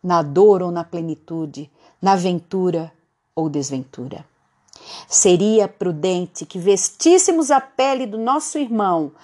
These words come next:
antes de sentenciarmos sua desqualificação, complicação ou suas incapacidades de apare-, de apreciar as maravilhas do caminho.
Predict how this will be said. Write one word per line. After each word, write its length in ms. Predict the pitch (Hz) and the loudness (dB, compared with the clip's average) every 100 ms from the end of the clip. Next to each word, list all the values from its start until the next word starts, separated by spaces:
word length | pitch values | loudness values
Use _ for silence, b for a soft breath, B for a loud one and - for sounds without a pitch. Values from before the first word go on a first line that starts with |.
| B B B | B B B
antes 380 | 220 269 294 269 | 2 2 2 0
de 80 | 240 | -4
sentenciarmos 1000 | - 247 220 233 220 226 214 214 214 202 | 0 0 0 -2 -2 0 2 2 0 -4
sua 340 | - 226 202 | -4 -2 -2
desqualificação, 1700 | 170 165 269 277 - - 226 226 220 214 - 196 - - 185 175 160 b b b | -2 0 0 0 -4 2 2 2 -2 -10 -10 -10 -8 -8 -8 -8 -10 b b b
complicação 1080 | - 233 220 208 - 190 - - 175 165 151 b b b | 0 2 2 -4 -4 -6 -4 -4 -4 -6 -8 b b b
ou 160 | 226 | 2
suas 340 | 226 - 226 180 | 2 2 0 2
incapacidades 1000 | 233 226 220 196 190 185 165 175 170 156 | -4 -4 -8 -8 -8 -8 -4 -2 -2 -4
de 100 | 175 | -6
apare-, 360 | 170 156 156 - - 190 | -4 -4 -6 -10 -14 -8
de 200 | 160 190 | 0 0
apreciar 680 | 185 180 180 - 170 165 | 0 -4 -4 -2 0 0
as 140 | 165 160 | -2 -4
maravilhas 640 | 165 160 156 147 147 143 | -4 -4 -4 -6 -6 -6
do 100 | 139 | -8
caminho. 480 | 139 135 131 117 143 | -12 -12 -12 -12 -16